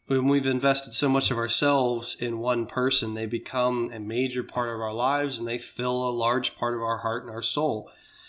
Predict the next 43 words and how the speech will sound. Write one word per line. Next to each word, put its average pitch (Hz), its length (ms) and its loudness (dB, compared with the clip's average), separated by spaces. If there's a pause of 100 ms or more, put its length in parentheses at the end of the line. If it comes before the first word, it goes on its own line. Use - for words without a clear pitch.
(360)
When 131 280 2
they 131 640 2 (520)
leave 196 320 4
our 113 200 4
lives, 104 880 -2 (300)
w-, 117 300 -12
through 104 240 -8
one 104 200 -4
way 101 160 -6
or 104 180 -6
the 101 100 -6
other, 113 320 -6 (600)
they 143 140 6
do 180 220 4
tend 160 280 2
to 147 60 4
leave 127 240 4
a 117 80 -4
hole 170 280 2
because 113 420 -4
they've 113 500 -2
taken 123 300 -2
up 127 140 -4
so 123 140 0
much 120 260 -2
of 113 80 -2
our 113 80 -4
time, 120 380 -4
we've 123 140 0
invested 117 480 -2
so - 140 -2
much 107 300 -2
in 107 100 -2
them. 113 300 -6 (920)
And 123 160 -2
yes, 151 320 4
when 113 140 -4
they 123 140 -2
are 127 140 -2
gone, 123 580 2 (760)
it - 140 -4
feels 143 380 2
empty 156 520 -2